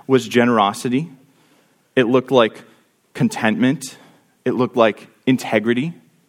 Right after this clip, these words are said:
honesty. We see other places in the scripture where we're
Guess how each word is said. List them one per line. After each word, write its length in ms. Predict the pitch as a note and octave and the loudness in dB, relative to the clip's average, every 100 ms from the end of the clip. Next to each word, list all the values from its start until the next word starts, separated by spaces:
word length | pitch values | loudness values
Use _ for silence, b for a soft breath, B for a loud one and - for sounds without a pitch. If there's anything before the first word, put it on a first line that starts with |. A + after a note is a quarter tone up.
| _ _ | _ _
honesty. 560 | A2 A2 B2+ - C#3+ E3+ - _ _ _ _ _ _ _ _ _ _ _ _ _ _ _ _ _ _ _ _ _ | -2 0 0 -4 -8 -8 -12 _ _ _ _ _ _ _ _ _ _ _ _ _ _ _ _ _ _ _ _ _
We 120 | - B2+ | -4 -2
see 200 | - D#3+ | 2 4
other 240 | E3 F#3+ | 4 2
places 520 | - F#3 F#3 F#3 D#3+ | 2 2 4 2 0
in 80 | E3 | 2
the 80 | D3 | 0
scripture 540 | - G3 - D3 C#3 | 2 0 0 0 2
where 180 | C3 C3+ | 4 2
we're 180 | C#3 | 2